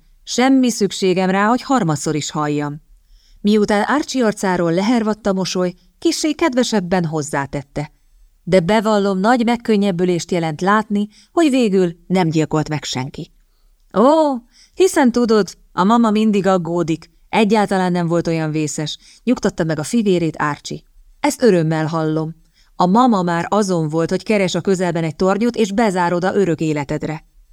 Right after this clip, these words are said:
"Komolyan?" kérdezte rémülten az öccse. "Nagyon különös ötlet." "Ne nyugtalankodj", mondta a bátyja. "Elmagyaráztam anyánknak, hogy ehhez nem elég hosszú a hajad."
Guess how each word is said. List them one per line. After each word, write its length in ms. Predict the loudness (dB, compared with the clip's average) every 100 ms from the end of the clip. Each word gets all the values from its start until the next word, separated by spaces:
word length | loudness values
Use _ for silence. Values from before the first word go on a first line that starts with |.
| -20
"Komolyan?" 760 | -2 0 2 2 0 0 -4 -8 _ _ _
kérdezte 440 | 2 2 0 -2
rémülten 480 | 0 2 2 0 -2
az 120 | -4
öccse. 400 | -6 -10 -10 -12 -14 _ _ _ _ _
"Nagyon 400 | 4 4 4 2
különös 420 | 0 -2 -2 -4
ötlet." 420 | -4 -4 -4 -8 _ -20 _ -20 _ _
"Ne 160 | 0 2
nyugtalankodj", 880 | 2 2 0 0 -2 -2 -4 -6 -20 _ -20 _
mondta 320 | -2 -2 0
a 60 | -2
bátyja. 580 | -2 -6 -8 -12 -12 _ _ _ _
"Elmagyaráztam 680 | 0 2 4 2 2 0 0
anyánknak, 460 | 0 0 -2 -2 -2
hogy 140 | -2
ehhez 440 | 0 2 2 0 -2 -8
nem 280 | -2 2 2
elég 260 | 0 -2 -2
hosszú 360 | -4 -4 -4
a 60 | -2
hajad." 400 | -2 -2 -4